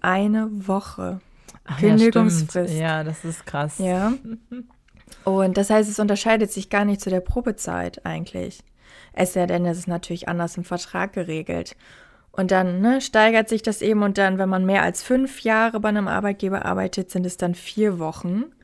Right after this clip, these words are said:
Speaker 2: Mhm.
Speaker 1: Und dann gibt's natürlich noch ein paar Sonderregelungen. Aber das ist auch so witzig, weil ohne Witz, ich, ähm, also wir hatten jetzt bei der Arbeit vor kurzem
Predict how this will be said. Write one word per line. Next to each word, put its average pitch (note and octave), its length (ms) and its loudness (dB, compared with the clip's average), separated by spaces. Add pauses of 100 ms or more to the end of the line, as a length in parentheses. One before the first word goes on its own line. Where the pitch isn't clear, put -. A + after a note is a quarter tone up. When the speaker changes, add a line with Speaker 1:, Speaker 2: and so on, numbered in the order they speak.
(420)
Speaker 2:
Mhm. D3 380 -2
Speaker 1:
Und F3+ 60 0
dann F3 80 0
gibt's F3+ 180 -2
natürlich F3+ 300 -6
noch F3 160 -6
ein F3 60 -6
paar - 180 -6
Sonderregelungen. F3 1080 -4
Aber F3 240 0
das F#3+ 180 -2
ist - 180 -8
auch - 80 -12
so F#3+ 260 -8
witzig, A#3+ 480 -6
weil F3+ 160 -4 (100)
ohne B3+ 420 -4
Witz, G#3+ 480 -2
ich, G3 360 -6
ähm, F#3 440 -4
also F#3 180 -6
wir F#3 120 -6
hatten G3+ 160 -4
jetzt F#3+ 180 -6
bei F#3 80 -6
der F3+ 200 -4
Arbeit F3+ 440 -4 (640)
vor - 240 -6
kurzem F#3+ 440 -4